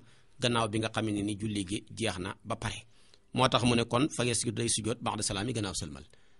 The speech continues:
Bàyyi na wax jooja, ma ngay dugg ci mbiram gémmantu, ndax léeg-léeg nit kiy julli lu mel ni tusubaar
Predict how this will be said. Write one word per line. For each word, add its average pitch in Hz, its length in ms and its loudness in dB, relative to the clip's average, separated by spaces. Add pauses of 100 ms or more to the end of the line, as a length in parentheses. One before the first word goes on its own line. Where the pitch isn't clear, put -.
(220)
Bàyyi 139 280 10
na 147 100 12
wax 127 160 4
jooja, 107 300 0 (120)
ma 120 120 2
ngay 139 160 6
dugg 127 260 2
ci 135 140 6
mbiram 127 340 8
gémmantu, 117 500 4 (200)
ndax 87 140 -8
léeg-léeg 127 340 2
nit 120 140 2
kiy 123 200 2
julli 123 220 0
lu 123 80 2
mel 123 180 4
ni 127 80 4
tusubaar 123 480 2